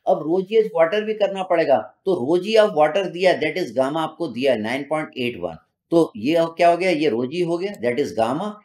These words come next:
into H, ये वन पॉइंट एट सेंटीमीटर है, सौ से डिवाइड कर दिया तो मीटर में आ गया, is equal to one point nine nine five। इसको सॉल्व कर लेंगे तो height of air आपकी इतनी निकल के आ जाएगी।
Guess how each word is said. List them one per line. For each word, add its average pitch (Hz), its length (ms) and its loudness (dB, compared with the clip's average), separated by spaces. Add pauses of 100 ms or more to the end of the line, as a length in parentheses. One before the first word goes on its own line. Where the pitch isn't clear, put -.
(120)
into 190 340 0
H, - 160 0 (320)
ये 185 80 2
वन 180 260 0
पॉइंट 202 200 -2
एट 208 120 -2
सेंटीमीटर 175 760 -2
है, 139 80 2
सौ 131 240 -2
से 156 140 -6
डिवाइड 143 340 2
कर 147 120 -2
दिया 147 160 -2
तो 180 140 -6
मीटर 78 300 -6
में 69 100 -18
आ 64 80 -20
गया, 65 200 -16 (540)
is 180 200 0
equal 170 360 0
to 175 60 -2 (100)
one 143 240 -2
point 139 240 -2
nine 117 320 -2
nine 131 240 -6 (100)
five। 76 160 -6 (500)
इसको 185 260 -2
सॉल्व 139 300 0
कर 165 180 0
लेंगे 175 340 -2
तो - 460 -4
height 123 220 0
of 147 280 0
air 170 220 2
आपकी 131 320 -2
इतनी 120 260 -6
निकल 92 380 -4
के 180 120 -4 (300)
आ 151 80 -10
जाएगी। - 480 -20